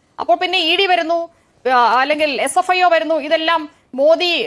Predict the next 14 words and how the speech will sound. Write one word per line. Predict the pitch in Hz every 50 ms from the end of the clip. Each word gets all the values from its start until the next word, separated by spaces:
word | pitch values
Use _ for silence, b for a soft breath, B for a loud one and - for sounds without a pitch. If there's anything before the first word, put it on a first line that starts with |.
| 170 226
രാഷ്ട്രീയമായി | 269 294 311 302 - - 359 359 349 339 339
ചെയ്യുന്നതാണെന്നൊക്കെ | 339 330 330 339 339 339 330 330 330 320 349
പറയാൻ | 311 320 311 320 311 294
കഴിയുമോ? | 277 262 254 240 240 226
എന്ത് | 220 254 277 294 320 339 339 349 359
സേവനത്തിന് | 320 - 302 302 311 294 320 311 311 311 320 302 302
എന്നുള്ള | 285 269 277 277 285 294 294
ചോദ്യം | 285 294 262 254 233 254 262 294 330 - -
കേരളത്തിന്റെ | 269 262 269 294 302 277 330 294 302
മുന്നിൽ | 269 269 285 294 285
നിൽക്കാൻ | 277 262 240 294 294 294
തുടങ്ങിയിട്ട് | 285 269 269 262 262 247 247 269 269 262 b b b b -
എട്ട് | 269 277 277 - 359
മാസത്തോളമായി. | 311 294 285 285 302 302 277 269 262 226 - -